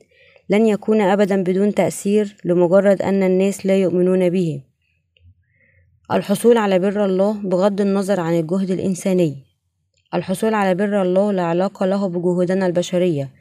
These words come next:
يتعلق الأمر ببساطة بإيماننا في الحقيقة بأن الله هو مغفرة خطايانا. الشخص الذي يؤمن بحق الماء والروح يتلقى بر الله بالإيمان،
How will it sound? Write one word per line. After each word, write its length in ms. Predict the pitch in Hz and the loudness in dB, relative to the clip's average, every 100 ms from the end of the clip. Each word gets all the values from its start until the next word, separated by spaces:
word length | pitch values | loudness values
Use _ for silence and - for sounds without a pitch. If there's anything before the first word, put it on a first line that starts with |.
| _ _ _ 165 | _ _ _ -4
يتعلق 480 | 165 165 196 202 | 0 2 0 0
الأمر 440 | 196 - 208 196 185 | -2 0 0 0 0
ببساطة 520 | 170 165 190 185 156 - _ | -2 0 -2 0 -4 -8 _
بإيماننا 640 | 165 170 185 175 175 196 190 | 0 2 2 2 2 0 -2
في 120 | - | -6
الحقيقة 540 | 170 175 165 196 - | -6 -8 -6 -4 0
بأن 280 | 175 170 180 | 0 2 2
الله 360 | 175 175 190 202 - - - - | 2 4 2 0 -10 -20 -18 0
هو 120 | 202 | 2
مغفرة 460 | 190 175 - 190 185 | 4 0 -2 -2 -2
خطايانا. 640 | - 180 180 185 175 147 - - _ _ _ _ | -2 -4 0 2 2 0 -6 -16 _ _ _ _
الشخص 360 | 180 - 214 226 | -6 -4 -2 0
الذي 280 | 208 196 202 | 0 2 0
يؤمن 280 | 202 208 | 0 0
بحق 360 | 175 - 208 - | -2 -6 -6 -2
الماء 340 | 190 202 185 | 0 0 0
والروح 400 | 185 175 180 202 | 2 2 2 0
يتلقى 520 | 196 175 170 196 - 180 | -2 0 -2 -2 -2 0
بر 260 | 196 190 | 0 0
الله 360 | 180 175 190 190 | 0 2 2 0
بالإيمان، 640 | 185 - 190 196 165 | -2 -2 0 0 0